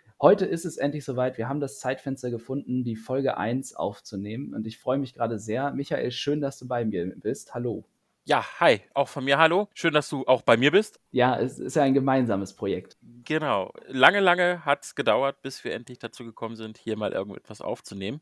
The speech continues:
Speaker 2: Aber jetzt ist es endlich soweit. Ich weiß auch durch die Social Medien, dass der ein oder andere schon nachgefragt hat, wann's denn endlich losgeht.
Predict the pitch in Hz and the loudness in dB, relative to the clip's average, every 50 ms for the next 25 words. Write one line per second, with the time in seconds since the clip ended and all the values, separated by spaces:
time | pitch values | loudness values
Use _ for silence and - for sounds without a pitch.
0 | _ _ - 104 117 156 147 151 156 - - - 185 - - - - 156 165 175 | _ _ -4 0 2 2 2 2 0 -4 -4 -6 -8 -8 -8 -8 -8 -8 -8 -10
1 | - - 180 160 165 151 175 - - 131 - - - _ 113 107 104 107 120 156 | -10 -8 -4 -2 -2 -2 -2 -6 -10 -14 -14 -18 -20 _ -14 -4 0 4 4 4
2 | 202 - - - 131 156 156 - - 139 139 - - - 143 - - - 113 139 | 4 2 -2 0 0 0 0 -2 -6 -12 -12 -12 -14 -16 -18 -10 -8 -8 -8 -6
3 | - 123 117 127 127 135 123 123 127 117 113 113 - - - 117 - - 110 120 | -8 -8 -8 -6 -6 -6 -8 -8 -6 -4 -4 -4 -4 -6 -8 -6 -6 -4 -4 -4
4 | 117 98 104 107 104 107 - - 110 110 113 - - 101 - - 104 101 - - | -4 -6 -6 -6 -10 -12 -12 -10 -8 -6 -6 -6 -8 -12 -10 -6 -6 -6 -6 -8
5 | 110 101 110 113 113 139 - - - 113 - 104 110 - 104 107 110 110 123 - | -12 -10 -8 -8 -8 -8 -8 -8 -6 -6 -6 -6 -8 -10 -12 -10 -10 -10 -10 -12
6 | - _ - - - - - | -16 _ -20 -20 -20 -20 -20